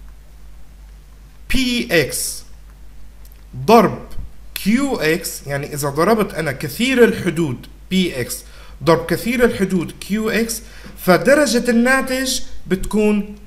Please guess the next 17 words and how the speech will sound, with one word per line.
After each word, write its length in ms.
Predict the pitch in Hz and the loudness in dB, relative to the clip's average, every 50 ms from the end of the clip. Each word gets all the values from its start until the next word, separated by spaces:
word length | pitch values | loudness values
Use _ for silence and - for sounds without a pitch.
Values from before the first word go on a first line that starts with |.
| - - - - | -8 -4 0 2
بي 460 | 226 226 214 214 208 208 214 208 - - - - - - - - - | 4 4 4 2 0 -2 -4 -4 -6 -8 -8 -10 -10 -12 -12 -10 -8
زائد 640 | 120 120 147 165 175 175 175 165 143 156 160 - - - - - - - - - | -2 2 4 6 6 6 6 6 4 2 0 0 0 -2 -4 -6 -6 -6 -8 -8
كيو، 460 | - - - - 151 156 151 127 113 101 95 - - - - - - - - - - - - - - - - - - | -6 -6 -6 -6 -4 -4 -2 -2 -4 -4 -8 -12 -16 -18 -18 -20 -20 -20 -20 -20 -20 -20 -20 -20 -20 -18 -16 -10 -4
بغض 260 | 139 151 175 180 160 | 0 0 2 4 4
النظر 400 | 190 190 180 185 170 170 170 156 | 4 4 4 4 4 2 2 2
مين 180 | 151 160 165 151 | 0 -2 -4 -4
أكبر 300 | 139 127 139 143 131 127 | -4 -4 -4 -2 -2 -2
من 200 | 123 120 117 110 | -2 -2 -2 -2
مين. 220 | 101 98 95 - - - - - - - - - - - - - - - - - - - - - - - - | -4 -6 -8 -10 -14 -14 -16 -16 -18 -20 -20 -18 -18 -16 -16 -16 -18 -18 -20 -20 -20 -20 -20 -20 -20 -12 -6
تمام؟ 320 | - 147 170 208 247 - - - - - - - - - - - - | -2 0 0 0 0 -2 -8 -14 -18 -20 -20 -20 -20 -20 -20 -8 -2
طيب، 220 | - 160 139 107 - - - - - - - - - - - - - - - - - - - - | 0 0 0 0 -2 -6 -12 -16 -16 -16 -16 -16 -16 -14 -14 -12 -12 -12 -10 -10 -10 -8 -4 -2
إذا 160 | 175 156 190 | 0 2 2
كان 240 | 196 196 277 302 208 | 4 6 6 6 6
عندي 360 | 202 202 240 247 220 233 190 | 6 4 2 2 2 2 2
أنا 280 | 175 165 156 156 180 196 - - - - - - - - - - | 2 2 0 -2 -2 -4 -6 -10 -14 -16 -16 -14 -14 -14 -6 -2
بي 400 | - 233 240 233 226 - - 139 | 2 2 4 4 2 2 0 -2
اكس، 360 | 123 120 - - - - - | -2 -2 -4 -6 -8 -8 -10